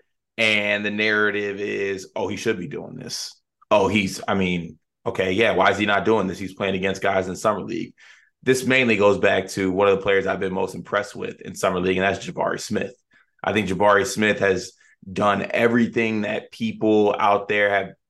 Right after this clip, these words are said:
put the narrative on him that he can't do, and he's come to Summer League and he's done that. And it seems like it's going unnoticed or not even appreciated,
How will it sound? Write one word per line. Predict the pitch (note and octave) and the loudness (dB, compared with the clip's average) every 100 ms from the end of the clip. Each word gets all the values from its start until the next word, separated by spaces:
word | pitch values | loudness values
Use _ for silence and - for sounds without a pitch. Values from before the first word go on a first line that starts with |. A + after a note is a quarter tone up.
| _ _ _ | _ _ _
put | A#2+ - | -4 -2
the | G2 | -4
narrative | G#2 G#2 G2+ G2 | 0 0 0 0
on | G2 G2 | 0 -2
him | |
that | F#2 | -4
he | G2 - | -8 -10
can't | - G#2 G#2 | -8 -8 -6
do, | G2 G#2+ A#2 - _ _ _ | -2 0 -2 -8 _ _ _
and | G#2 | -10
he's | G2 | -8
come | - G#2+ | -6 -4
to | F#2 | -4
Summer | G#2+ G2 | -4 -2
League | F#2 F2+ | -4 -6
and | F2 | -8
he's | D#2 | -8
done | E2 F#2 | -6 -4
that. | F2+ - F2+ - _ _ _ _ G2 | -4 -4 -6 -10 _ _ _ _ -4
And | G2 F#2+ F#2+ F#2+ - | 0 0 0 0 -2
it | G#2+ | -6
seems | - A#2+ A2+ | -2 -2 0
like | G#2 G2 | -2 -4
it's | G2 | -6
going | G#2 G#2 F#2+ | -6 -4 -4
unnoticed | G#2 F#2 G2+ D3 - | -4 -2 -2 -2 -4
or | F#2+ | -6
not | G2+ G#2+ | -4 -4
even | G2+ | -6
appreciated, | - - - - G2+ F2+ F#2 | -10 -10 -10 -6 -4 -4 -8